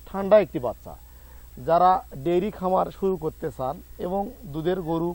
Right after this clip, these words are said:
ক্রয় করে প্রতারিত হয়েছেন ইতিমধ্যে, এবং দুধের গরু ক্রয় করে প্রতারিত না হয়ে এ ধরনের বকনা বাচ্চাগুলা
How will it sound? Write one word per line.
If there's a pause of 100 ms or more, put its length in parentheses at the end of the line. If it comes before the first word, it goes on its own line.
ক্রয়
করে
প্রতারিত
হয়েছেন
ইতিমধ্যে, (600)
এবং (560)
দুধের
গরু
ক্রয়
করে
প্রতারিত
না
হয়ে (360)
এ
ধরনের
বকনা
বাচ্চাগুলা